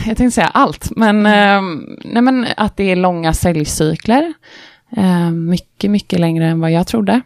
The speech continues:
Speaker 1: Att, eh, det är ett konstant kreativt tänkande. Eh, alla kunder är ju olika och, eh,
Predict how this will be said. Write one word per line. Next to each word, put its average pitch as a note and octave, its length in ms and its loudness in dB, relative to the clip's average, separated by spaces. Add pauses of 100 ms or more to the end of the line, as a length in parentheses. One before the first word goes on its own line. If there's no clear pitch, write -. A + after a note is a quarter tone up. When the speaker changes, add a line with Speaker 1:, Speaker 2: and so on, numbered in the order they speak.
(480)
Speaker 1:
Att, - 460 -10
eh, F#3 420 0 (720)
det A3 280 -2
är F#3+ 420 0
ett - 280 -6 (100)
konstant A#3 720 -2 (120)
kreativt F#3 680 -4 (120)
tänkande. F#3+ 640 0 (340)
Eh, F#3 320 -2
alla G3+ 360 0
kunder E3+ 440 -4
är E3 140 2
ju E3 140 0
olika F3 760 -2
och, - 400 -6
eh, F3 540 -2